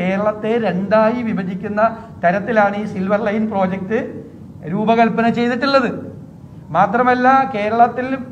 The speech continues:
ആം, flood zone ഏരിയയാണ്, prone ഏരിയയാണ്, ഫ്ലഡ് prone, വെള്ളപ്പൊക്ക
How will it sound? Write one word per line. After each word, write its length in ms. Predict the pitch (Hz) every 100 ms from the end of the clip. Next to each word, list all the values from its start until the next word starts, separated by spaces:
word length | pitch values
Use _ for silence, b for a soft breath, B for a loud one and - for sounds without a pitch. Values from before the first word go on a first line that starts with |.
| - - - 160
ആം, 420 | 175 175 175 - - -
flood 420 | 214 240 247 277
zone 360 | 269 220 220 226
ഏരിയയാണ്, 580 | 208 208 214 175 139
prone 280 | 196 214 240
ഏരിയയാണ്, 500 | 226 208 180 147 -
ഫ്ലഡ് 540 | 196 196 226 233 - -
prone, 300 | 190 143 -
വെള്ളപ്പൊക്ക 560 | 175 240 - 226 226